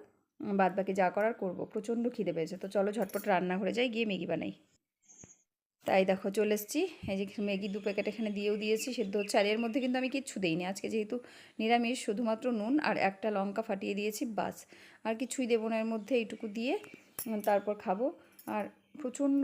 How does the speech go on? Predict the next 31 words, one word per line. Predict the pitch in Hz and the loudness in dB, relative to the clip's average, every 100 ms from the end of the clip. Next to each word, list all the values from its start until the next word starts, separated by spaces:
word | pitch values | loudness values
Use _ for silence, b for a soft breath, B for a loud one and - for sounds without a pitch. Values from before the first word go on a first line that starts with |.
| 285 | 2
খিদে | 226 196 | 2 0
পেয়ে | 180 170 | 2 0
গেছে, | 190 196 190 | 0 -4 -2
মনে | 190 226 | -2 -2
হচ্ছে | 226 247 | -4 -6
কি | 240 220 | -6 0
কখন | 190 - 233 | 0 0 -4
ম্যাগিটা | 208 196 233 240 | -2 -4 -6 -6
হবে | 208 190 247 339 B B B | -6 2 2 2 B B B
আর | 196 196 | -4 0
কখন | 208 233 233 | 0 0 -2
আমি | 262 - | -4 -6
খাবো। | 208 156 - - B B B - | -6 -4 -6 -12 B B B -8
তো | 214 208 - - | -6 -6 -6 -4
আর | 214 214 | -2 -2
সহ্য | 202 190 220 | -4 -2 -4
হচ্ছে | 220 247 | -2 -2
না, | 269 302 B B B | -2 -4 B B B
ঝটপট | 202 185 - 214 220 | -4 -4 0 0 0
এখন | 240 190 | -2 2
হয়ে | 196 208 | 4 4
গেছে। | 214 247 | 2 -2
এখন | 214 202 | -4 -4
মশলাটা | 196 - 196 196 | -4 -4 -4 -2
মিশাবো, | 202 196 226 247 | -4 -6 -4 -4
ম্যাগি | 196 196 | -4 -4
মশলাটা। | 196 - 220 370 - B B B B _ - - _ - - - | -6 -8 -6 -6 -8 B B B B _ -20 -20 _ -20 -20 -6
মিশিয়ে | 226 190 - 247 269 | -2 -2 -2 -2 0
তারপর | 220 196 240 | 0 0 0
ম্যাগি | 220 190 | 0 -2
খাবো। | 196 190 | -2 -2